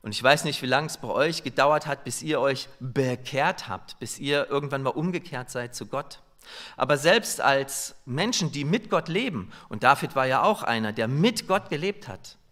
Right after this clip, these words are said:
kommen wir in Situationen, wo wir aufs falsche Gleis abbiegen, wo wir in eine Sackgasse geraten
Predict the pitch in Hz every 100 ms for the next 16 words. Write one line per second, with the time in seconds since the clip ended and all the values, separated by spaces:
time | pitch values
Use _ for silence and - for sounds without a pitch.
0 | _ _ - - - 196 233 254 202 185
1 | 160 180 165 151 - 180 190 185 - -
2 | - 147 170 - - 156 160 - - 151
3 | 165 - 123 104 98 98 101 - _ _
4 | _ _ - - _ 139 156 180 170 156
5 | 196 175 127 - 117 110 107 101 98